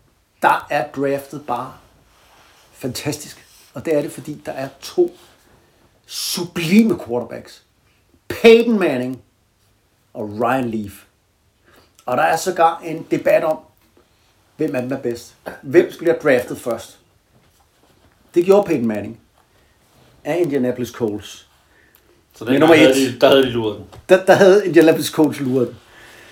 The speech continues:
Speaker 1: Så var der jo Ryan Leaf tilbage, og han røg jo som nummer to så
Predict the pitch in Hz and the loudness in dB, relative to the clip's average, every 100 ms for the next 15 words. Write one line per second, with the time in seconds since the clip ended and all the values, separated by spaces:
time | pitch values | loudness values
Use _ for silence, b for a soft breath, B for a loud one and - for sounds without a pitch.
0 | b b b b _ _ _ _ _ _ | b b b b _ _ _ _ _ _
1 | _ _ - 175 180 175 151 151 156 175 | _ _ -2 2 6 4 4 2 0 -2
2 | - 160 180 175 _ _ - 135 160 147 | -2 -4 -4 -8 _ _ -12 -10 -4 -4
3 | 147 139 143 131 135 - 220 226 - 165 | -4 -8 -8 -6 -6 2 2 2 -8 -10